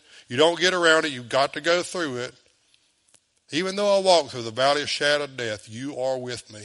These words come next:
Your rod and your staff, they comfort me."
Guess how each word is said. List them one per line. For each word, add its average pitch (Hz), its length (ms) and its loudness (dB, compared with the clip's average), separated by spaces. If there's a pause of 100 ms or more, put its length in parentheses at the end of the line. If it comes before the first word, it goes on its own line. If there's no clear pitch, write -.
Your 104 160 -16
rod 123 380 2
and 139 80 -8
your 131 100 -12
staff, 117 560 -2
they 120 380 -6 (460)
comfort 117 440 -8
me." 104 180 -18